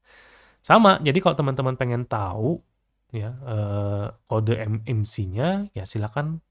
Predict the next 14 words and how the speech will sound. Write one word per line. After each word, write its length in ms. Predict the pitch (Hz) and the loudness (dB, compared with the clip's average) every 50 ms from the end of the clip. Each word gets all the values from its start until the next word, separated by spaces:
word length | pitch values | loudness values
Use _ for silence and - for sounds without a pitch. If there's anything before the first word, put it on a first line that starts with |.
| _ _ | _ _
download 300 | _ 127 123 120 143 143 | _ -2 -2 -2 -2 -4
aplikasi-aplikasi 1200 | - 131 - 139 131 - 139 131 - 147 143 - - 139 - 143 135 127 - 139 139 139 139 139 139 - _ _ _ _ _ _ _ _ _ _ _ | -6 -10 -10 -10 -8 -8 -10 -8 -8 -10 -10 -8 -10 -10 -8 -8 -10 -10 -8 -10 -10 -8 -10 -10 -14 -16 _ _ _ _ _ _ _ _ _ _ _
buat 320 | 131 120 117 123 123 - _ _ | -6 -4 -2 -4 -4 -6 _ _
ngecek 320 | - 113 110 120 123 - _ _ _ _ _ _ _ _ _ _ _ _ _ _ - | -14 -12 -10 -10 -12 -12 _ _ _ _ _ _ _ _ _ _ _ _ _ _ 0
imsi 400 | 165 165 175 170 - 185 180 175 | 2 2 2 2 2 2 0 2
checker 400 | 175 - 170 - - 175 143 123 | 0 -2 -4 -2 -2 0 0 0
misalkan. 400 | 110 104 101 104 107 104 101 104 _ _ _ _ _ _ _ _ _ | -2 -2 -4 -6 -8 -10 -14 -16 _ _ _ _ _ _ _ _ _
Ya, 160 | 139 135 151 - _ _ - | -20 -20 -20 -20 _ _ -12
searching 340 | - 110 107 139 131 120 | -12 -6 -2 0 0 2
di 240 | 113 127 160 180 175 - _ _ _ _ _ 120 | 2 2 2 0 0 -4 _ _ _ _ _ -6
Google, 420 | 113 113 104 98 120 104 95 113 | -4 -2 0 0 0 -2 -2 -6
<laughs> 80 | 117 - | -6 -4
Google, 240 | 110 104 110 107 110 107 - | -2 0 0 -2 -2 -6 -8
eh, 320 | 120 110 110 107 107 110 | -6 -4 -4 -4 -4 -4